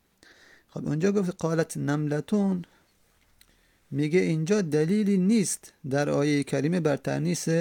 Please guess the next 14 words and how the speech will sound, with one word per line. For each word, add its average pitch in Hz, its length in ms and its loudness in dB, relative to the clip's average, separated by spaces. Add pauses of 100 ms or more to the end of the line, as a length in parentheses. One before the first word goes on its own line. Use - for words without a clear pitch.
(300)
النمله. 127 680 -2 (960)
قالت 139 420 -2
نملتون، 175 800 -2 (240)
اینجا 123 280 -4
نملتون 135 580 -2
میگه 170 360 0
د-، 156 240 -4
دلیل 160 360 0
نمیده 175 420 2
که - 140 -8
این 143 220 -4
تا 185 380 -2 (260)
برای 143 220 -2
تأنیثه، 147 720 -2